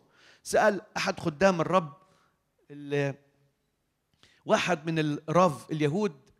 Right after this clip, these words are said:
قال له: "إذا أنا بدي أصير يهودي وأقدر أنا أدخل زي ما كنتوا تدخلوا إلى خيمة الاجتماع، آه، وأمارس الطقوس اللي أنتوا كنتوا تمارسوها،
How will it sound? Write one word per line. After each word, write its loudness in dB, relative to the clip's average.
قال 4
له: 2
"إذا 0
أنا 0
بدي -2
أصير -6
يهودي 0
وأقدر -4
أنا -2
أدخل -2
زي 2
ما -2
كنتوا -6
تدخلوا -4
إلى -2
خيمة -4
الاجتماع، -6
آه، -2
وأمارس 0
الطقوس -4
اللي -6
أنتوا -6
كنتوا -2
تمارسوها، -8